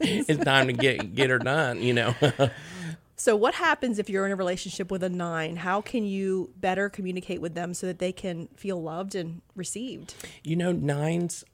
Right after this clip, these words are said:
Speaker 1: are another type that sometimes is misunderstood.
Speaker 2: Mm-hmm.
Speaker 1: And when nines are in a good place, they're very kind, receptive, open, non-judgmental, and easy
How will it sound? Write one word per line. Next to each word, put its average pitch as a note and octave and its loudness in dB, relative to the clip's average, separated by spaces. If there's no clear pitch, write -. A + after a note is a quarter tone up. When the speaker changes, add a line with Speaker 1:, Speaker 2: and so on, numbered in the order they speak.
Speaker 1:
are A#2+ 0
another B2 2
type A2+ -4
that A#2 -4
sometimes A2 -2
is G#2+ -4
misunderstood. C3 0
Speaker 2:
Mm-hmm. G3+ -6
Speaker 1:
And C#3+ 2
when D#3 2
nines E3+ 0
are E3 2
in C#3+ 2
a C3 4
good C#3+ 4
place, D3 0
they're C#3 2
very C3+ 0
kind, A2+ -2
receptive, B2 2
open, C3+ 2
non-judgmental, B2+ 0
and A#2 2
easy A#2 -2